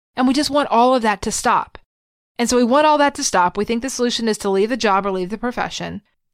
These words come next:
And we've made that decision on some level, and then we're just stuck. We're stuck believing that this job isn't for us,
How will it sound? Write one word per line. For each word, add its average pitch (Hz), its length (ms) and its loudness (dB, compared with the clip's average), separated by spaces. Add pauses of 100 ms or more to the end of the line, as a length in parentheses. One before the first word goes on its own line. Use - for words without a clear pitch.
(100)
And 240 200 2
we've 269 200 2
made 285 320 2
that 269 240 0
decision 233 560 -2
on 208 240 0
some 220 240 0
level, 196 440 -2 (440)
and 240 180 0
then 226 80 0
we're 220 100 -2
just 220 200 -6
stuck. - 400 -4 (480)
We're 277 100 2
stuck 311 400 0
believing 262 800 0
that 226 160 -2
this 262 200 0
job 226 360 2
isn't 226 260 -2
for 196 140 -2
us, - 460 -4